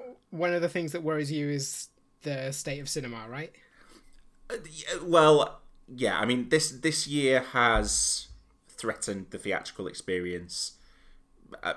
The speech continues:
Speaker 2: you know, ha-, has
Speaker 1: <laughs> I would
Speaker 2: has
Speaker 1: say it's gone beyond threatening
Speaker 2: Yes.
Speaker 1: it.
Speaker 2: I mean, it, it has completely put it on pause,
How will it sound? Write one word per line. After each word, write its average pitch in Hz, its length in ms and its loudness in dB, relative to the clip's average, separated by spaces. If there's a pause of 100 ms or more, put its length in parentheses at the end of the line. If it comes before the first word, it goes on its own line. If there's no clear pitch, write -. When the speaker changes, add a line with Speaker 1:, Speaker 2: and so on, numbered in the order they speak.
(180)
Speaker 2:
you 95 140 -6
know, 82 160 -6 (680)
ha-, 110 220 4
has 107 300 2 (120)
Speaker 1:
<laughs> - 100 -14
I 147 40 -6
would 151 60 6
Speaker 2:
has 127 80 8
Speaker 1:
say 208 120 8
it's 180 120 0
gone 180 160 2
beyond 165 400 2
threatening 139 340 0
Speaker 2:
Yes. - 300 -4
Speaker 1:
it. - 80 -6 (120)
Speaker 2:
I 110 60 2
mean, 104 160 4
it, 117 100 2
it 120 120 6
has 117 180 6
completely 123 480 0
put - 240 -2
it - 100 2
on 104 120 -4
pause, 95 580 2